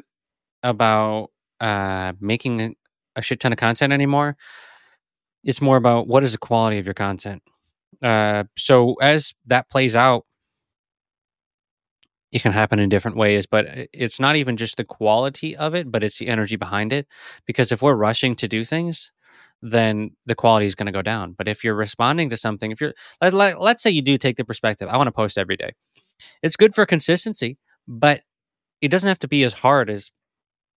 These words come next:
a lot of people make it. If you watch my content, you'll know that because I, <laughs> I'll post a video of just me talking for ninety seconds one day,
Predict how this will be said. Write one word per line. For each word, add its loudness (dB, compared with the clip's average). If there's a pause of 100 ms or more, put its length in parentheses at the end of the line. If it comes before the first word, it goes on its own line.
(760)
a -4
lot 6
of 0
people 4
make 2
it. -4 (800)
If -2
you 2
watch 4
my 0
content, -2
you'll -2
know 2
that 0
because -6
I, 2 (400)
<laughs> -18
I'll 4
post 2
a 0
video 4
of 0
just 0
me 4
talking 0
for 0
ninety 2
seconds -2
one 0
day, 2